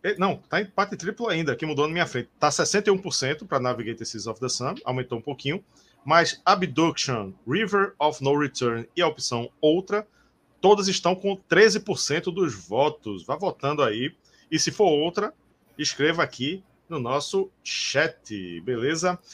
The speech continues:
Então vamos lá para o faixa a faixa. São dez músicas, todas creditadas a Bruce Dickinson e Roy Z, num total de quarenta e três minutos e trinta e quatro segundos. Vamos juntar o comentário da primeira com a segunda,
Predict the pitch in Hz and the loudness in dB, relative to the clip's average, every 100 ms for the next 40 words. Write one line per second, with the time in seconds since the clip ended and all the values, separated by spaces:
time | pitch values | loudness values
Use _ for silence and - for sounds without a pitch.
0 | - - - 220 208 254 165 202 208 151 | -20 -20 -6 -4 0 2 4 2 4 4
1 | 170 175 180 190 190 190 - - - 214 | 4 4 2 2 2 2 -2 -8 -2 -2
2 | 190 - - 214 214 - 208 196 - 190 | -4 -10 -2 2 2 2 4 2 2 2
3 | 170 - 160 156 - 123 131 165 175 139 | 2 4 6 6 4 -4 -2 0 0 -2
4 | 147 - 180 - _ _ _ - 240 202 | -4 -4 -4 -8 _ _ _ 4 6 6
5 | - 156 131 127 120 113 123 104 143 220 | 4 2 2 0 -2 -2 -4 -2 0 0
6 | - 160 143 - 131 - - 196 143 110 | -2 -4 -4 -2 -2 -2 -6 -4 -2 0
7 | 110 135 131 180 - _ _ _ _ _ | 0 -2 -2 -2 -4 _ _ _ _ _
8 | _ _ 202 240 180 156 165 165 170 156 | _ _ -2 0 2 2 2 2 2 2
9 | 165 156 151 143 139 117 131 131 135 131 | 0 -4 -4 -4 -4 -2 -4 -4 -6 -8
10 | - 135 160 147 - 131 143 160 160 _ | -10 -10 -6 -6 0 2 2 0 -10 _
11 | _ - _ - 208 185 175 131 113 107 | _ -20 _ 4 6 6 4 0 -4 -4
12 | 139 202 160 170 160 139 131 139 123 - | -2 -2 -2 -2 4 4 4 -2 -2 -2
13 | 110 104 120 131 165 117 104 110 151 - | -2 0 0 0 -2 -4 -4 -4 -4 -4
14 | 160 147 202 | -4 -4 -6